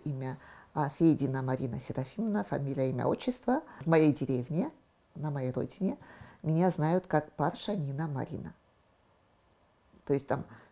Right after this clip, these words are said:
а, и ни Фединой, ни Серафимовны, э,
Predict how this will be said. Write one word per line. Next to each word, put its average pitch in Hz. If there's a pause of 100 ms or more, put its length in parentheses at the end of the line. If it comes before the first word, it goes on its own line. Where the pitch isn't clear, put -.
(120)
а, 156 (160)
и 151
ни 160
Фединой, 214
ни 151
Серафимовны, 175 (320)
э, -